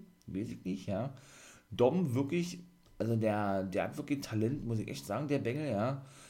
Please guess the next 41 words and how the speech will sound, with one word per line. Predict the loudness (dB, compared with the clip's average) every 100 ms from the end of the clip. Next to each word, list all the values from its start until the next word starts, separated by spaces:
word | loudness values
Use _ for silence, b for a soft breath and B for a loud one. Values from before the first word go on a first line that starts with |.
| B
Hat | -4
er | -2 0
alles | 0 0
von | 0
seinem | 2 4
Dad | 2 0 -2 -6
mitgekriegt, | -4 -4 -4 -4 -2
ja, | -2
ist | -2 -4
schon | -4 -2 -2 0
doch, | 2 2 0 B B B B B -6
ist | -2
schon | 0 -2 0
cool, | 2 4
was | 2
der | 0
für | 0
einen | -2
Sprung | -4 -2 -2
gemacht | 0 -2 -2
hat, | -2 0
ja. | 0 0 -2
Die, | -4 -6 -4
na | -2
gut, | 0 0 -2 -6
die | -6
Tür | 0
hat | 0
dann | 2
natürlich, | 0 0 0 -2
äh, | -2 -2 -2
rein, | -2 0 0
äh, | 0 -2 -4 -2 -2 -4 -6 B B B B B -10
haben | -6
sie | -2 -2
ihn | -2 -2
natürlich | -2 -2 2
aufgestoßen, | 2 2 -2 -6 0 2 2 0 0
ja, | 2 2
durch | 0 -2
sein, | -2 -2